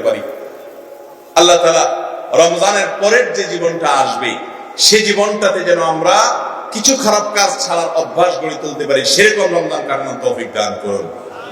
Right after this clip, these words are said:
সবাই চেষ্টা করবো না ইনশাআল্লাহ? তাহলে এবার এই একটি রমাদানের জন্য এখন থেকে প্রতিজ্ঞা করেন যে এই রমজানটা আমার ব্যতিক্রম রমজান হবে। কিরকম রমজান হবে? যে আমার কোনো অঙ্গ প্রত্যঙ্গ দিয়ে গুনাহ হবে না। শুরু থেকে আপনি চেষ্টা করলেও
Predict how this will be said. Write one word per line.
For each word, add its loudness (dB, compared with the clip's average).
সবাই 4
চেষ্টা -2
করবো 0
না 0
ইনশাআল্লাহ? 0
তাহলে 2
এবার 2
এই 2
একটি -6
রমাদানের 0
জন্য -4
এখন 0
থেকে -2
প্রতিজ্ঞা 0
করেন 2
যে 2
এই 2
রমজানটা -2
আমার -2
ব্যতিক্রম -2
রমজান -6
হবে। -4
কিরকম 0
রমজান -2
হবে? 4
যে -12
আমার -2
কোনো -2
অঙ্গ -2
প্রত্যঙ্গ -2
দিয়ে 0
গুনাহ 4
হবে 2
না। -4
শুরু 4
থেকে 4
আপনি -4
চেষ্টা -2
করলেও 6